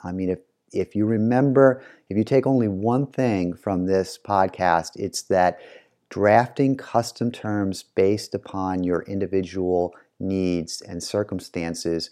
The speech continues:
is critical in this, um, new age of internet expansion and internet law.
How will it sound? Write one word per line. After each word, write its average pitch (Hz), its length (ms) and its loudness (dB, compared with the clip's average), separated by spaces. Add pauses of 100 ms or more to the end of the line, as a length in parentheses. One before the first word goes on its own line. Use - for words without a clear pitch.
(280)
is 92 240 -2 (100)
critical 101 840 0 (280)
in 90 280 -2
this, 87 540 -2
um, 85 500 -8
new 95 240 -2
age 85 560 0 (280)
of 82 380 0 (100)
internet 87 640 -4
expansion 85 960 -8
and 82 480 -10
internet 85 440 -6
law. 78 440 0